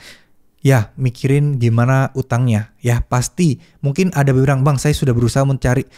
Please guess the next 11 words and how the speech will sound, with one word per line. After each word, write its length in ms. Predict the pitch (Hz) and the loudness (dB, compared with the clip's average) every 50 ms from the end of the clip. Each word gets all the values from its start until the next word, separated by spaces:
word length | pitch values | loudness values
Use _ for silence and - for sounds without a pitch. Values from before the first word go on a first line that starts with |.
| - _ _ _ - | -20 _ _ _ -6
tapi 240 | 139 - - 196 | -6 -4 -4 -6
pasti 320 | 185 - 156 143 - - 160 | -4 -2 -4 -4 -4 -6 -6
keresahan-keresahan 880 | - 156 143 139 - 143 139 139 139 135 - 139 131 - 139 131 131 | -4 -4 -4 -2 -2 -2 -2 -2 -2 -2 -2 -4 -2 0 0 0 0
itu 240 | 127 131 - 170 170 165 - | 0 -2 -2 -2 -4 -4 -4
pasti 320 | - 143 135 - - 147 | -6 -6 -6 -4 -4 -4
muncul 320 | 139 135 139 139 - 151 147 | -2 -2 -4 -4 -2 -2 -2
dan 240 | 139 117 117 120 | 0 -2 -2 -2
nggak 140 | 123 - - 120 | -4 -4 -4 -4
bisa 240 | 117 - - 123 | -4 -2 -2 -4
dihilangkan 560 | 123 117 117 110 113 107 104 107 - 110 117 117 | -2 -2 -4 -2 -2 -2 -4 -4 -4 -6 -6 -6
sepenuhnya. 640 | - - - 110 107 107 107 110 107 98 95 - | -10 -12 -12 -8 -6 -4 -2 0 0 0 -2 -4